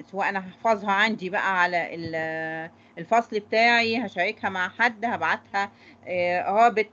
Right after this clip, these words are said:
آه، سواء بال-، آه، التيمز أو على الفيس أو على تويتر، كله من إيه، من الإيه، المشاركة. طب لو أنا عايزة أعرضها كعرض كده، بضغط على كلمة عرض وبشوف هتتعرض عندي إزاي. بتبقى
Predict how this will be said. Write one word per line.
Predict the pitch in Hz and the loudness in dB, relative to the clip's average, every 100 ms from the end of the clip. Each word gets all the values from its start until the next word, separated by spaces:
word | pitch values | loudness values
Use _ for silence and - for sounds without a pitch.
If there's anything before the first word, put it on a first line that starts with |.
| - | -4
آه، | 202 196 190 175 | -2 0 -2 -4
سواء | 196 202 202 226 - | -6 -4 2 2 0
بال-، | 185 196 185 | -6 -6 -4
آه، | 180 175 175 175 170 170 165 - _ _ _ _ - | -2 -2 0 -2 -4 -8 -12 -18 _ _ _ _ -16
التيمز | 185 - 240 254 247 | -16 -4 2 2 2
أو | 220 185 | 0 2
على | 175 185 | 2 2
الفيس | - 233 247 - | 0 0 0 0
أو | 202 196 | -2 0
على | 185 185 180 175 | 0 2 0 0
تويتر، | - 240 247 294 339 - - _ | -2 -2 2 2 0 -4 -20 _
كله | 247 269 262 | 4 4 4
من | 233 | 0
إيه، | 202 226 226 | -2 -6 -6
من | 220 220 214 202 - | -6 -8 -8 -14 -12
الإيه، | 196 202 - 208 - | -8 -6 -6 -6 -6
المشاركة. | 220 220 202 151 - | -6 -6 -4 -6 -6
طب | 175 196 | -4 0
لو | 214 240 | 2 4
أنا | 277 | 4
عايزة | 262 302 247 | 2 2 0
أعرضها | - 208 202 254 247 | 0 0 -2 -2 -4
كعرض | 214 202 208 269 202 | -2 0 2 0 -2
كده، | 208 240 254 311 - _ - | -4 -2 0 -4 -6 _ -4
بضغط | 214 240 214 190 | 0 2 0 0
على | 175 | 0
كلمة | 180 220 220 196 | -2 -6 -6 -6
عرض | 165 220 330 - - | -2 -2 -2 -8 -14
وبشوف | 185 180 185 233 226 - _ - - - | -12 -8 -8 -6 -8 -10 _ -20 -20 -8
هتتعرض | 185 - 190 208 214 160 - | -6 -4 0 2 2 0 -6
عندي | 165 202 165 143 151 - | -4 -2 -4 -8 -12 -16
إزاي. | 170 202 247 359 339 _ _ - | -10 0 2 2 -4 _ _ -18
بتبقى | 180 302 262 247 | -4 -4 0 -2